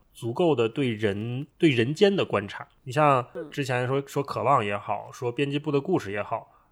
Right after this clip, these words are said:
Speaker 1: 说《我爱我家》也好，这些剧它其实都是观察我们的生活，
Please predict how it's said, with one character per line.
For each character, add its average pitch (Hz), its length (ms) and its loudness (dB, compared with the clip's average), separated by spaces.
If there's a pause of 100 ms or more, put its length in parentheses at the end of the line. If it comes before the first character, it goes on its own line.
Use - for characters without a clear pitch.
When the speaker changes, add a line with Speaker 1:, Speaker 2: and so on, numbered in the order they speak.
Speaker 1:
说 135 540 -2
《我 117 100 0
爱 131 80 4
我 113 120 4
家》 127 220 4
也 120 80 2
好， 104 140 -8
这 160 180 2
些 143 160 0
剧 139 260 -6 (280)
它 170 100 -2
其 175 160 -4
实 175 100 -2
都 180 140 4
是 147 100 4
观 170 280 0
察 113 200 -2
我 120 120 0
们 107 100 -12
的 104 80 -10
生 170 260 -2
活， - 220 -12